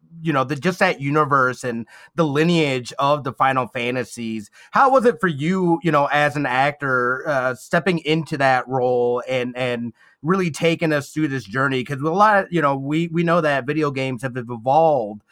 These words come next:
so much. So we're, it's no longer just, you know, "Oh, you're just, I'm just smashing buttons." Like, you guys are sto-,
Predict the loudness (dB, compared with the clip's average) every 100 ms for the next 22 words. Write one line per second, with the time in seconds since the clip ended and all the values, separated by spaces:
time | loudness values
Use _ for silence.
0 | -20 _ -18 -4 2 2 2 4 2 2
1 | -6 -20 -4 0 0 0 -2 -2 -6 -2
2 | 2 4 6 4 4 2 0 -2 -2 0
3 | 4 4 4 0 2 0 0 -4 -2 0
4 | 0 0 2 2 0 -8 -10 _ -10 -4
5 | -2 2 2 2 -4 -6 -2 -2